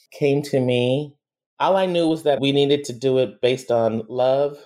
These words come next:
learn, listen, and lead. And I was talking to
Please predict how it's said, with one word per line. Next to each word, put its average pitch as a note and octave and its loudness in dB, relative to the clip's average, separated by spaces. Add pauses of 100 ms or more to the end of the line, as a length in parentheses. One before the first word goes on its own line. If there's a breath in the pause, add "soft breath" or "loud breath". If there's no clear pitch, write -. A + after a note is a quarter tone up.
(140)
learn, A2+ 0
listen, A2 2
and G2+ 0
lead. F#2+ 0
And G#2+ 0
I G#2+ 2
was G#2+ 0
talking A#2 -2 (120)
to G2+ 2